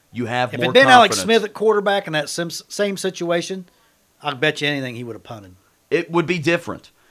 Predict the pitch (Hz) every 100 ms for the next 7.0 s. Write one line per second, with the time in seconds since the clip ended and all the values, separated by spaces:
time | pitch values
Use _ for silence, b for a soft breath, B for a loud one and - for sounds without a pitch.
0 | _ _ 135 143 135 - 147 151 - 175
1 | 160 156 123 123 147 135 135 117 95 -
2 | _ - 117 135 139 - 127 131 120 110
3 | 98 85 - _ _ 117 - 123 107 104
4 | 87 80 - b b - 123 - 156 151
5 | 147 143 131 123 110 110 117 104 - 170
6 | 170 147 143 123 - 113 101 - 104